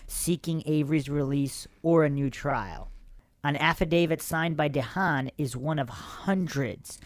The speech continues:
of exhibits filed with the motion, although it was not part of the initial two hundred and twenty page released to the media on June seventh.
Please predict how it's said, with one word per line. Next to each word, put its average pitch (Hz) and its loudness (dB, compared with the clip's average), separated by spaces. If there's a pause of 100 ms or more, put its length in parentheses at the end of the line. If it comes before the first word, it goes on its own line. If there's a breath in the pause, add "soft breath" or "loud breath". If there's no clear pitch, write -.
(260 loud breath)
of 156 6
exhibits 147 2
filed 131 0
with 127 -4
the 151 0
motion, 127 -2 (260 loud breath)
although 143 4
it 139 4
was 143 0
not 143 0
part 156 0
of 135 -6
the 135 -6
initial 143 -2
two - -8
hundred 151 -2
and 120 -6
twenty 175 -2
page 127 -4
released 123 -8
to 139 -6
the 123 -6
media 123 -4 (200)
on 113 -8
June 110 -8
seventh. - -10